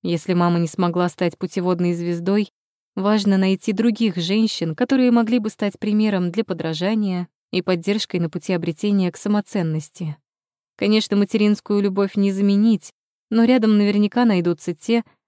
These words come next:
кто готов дать душевное тепло и заботу. Многим людям нравится дарить радость. Они делают это искренне, и вы можете согреться душой рядом с ними.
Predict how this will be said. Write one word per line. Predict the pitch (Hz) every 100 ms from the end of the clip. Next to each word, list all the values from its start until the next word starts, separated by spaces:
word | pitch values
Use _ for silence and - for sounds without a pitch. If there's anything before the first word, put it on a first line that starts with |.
| _
кто | - 233
готов | 220 - 262
дать | 214 214 -
душевное | 208 - 220 202 190
тепло | 185 202 208 220
и | 208
заботу. | 214 196 170 156 156 139 - _ _ _ _ -
Многим | 190 180 175
людям | 170 175 165 160
нравится | 160 156 - 165
дарить | 165 160 -
радость. | 180 170 156 - - _ _ _ _ -
Они | 220 262
делают | 220 247 233 220
это | 226 - 214
искренне, | - 233 240 - 170 160 156 151 _ _ _ _ _
и | 175 170
вы | 190 254
можете | 202 180 175 156 175
согреться | 180 175 180 180
душой | 165 156 196 196
рядом | 170 170
с | 160 -
ними. | 165 156 156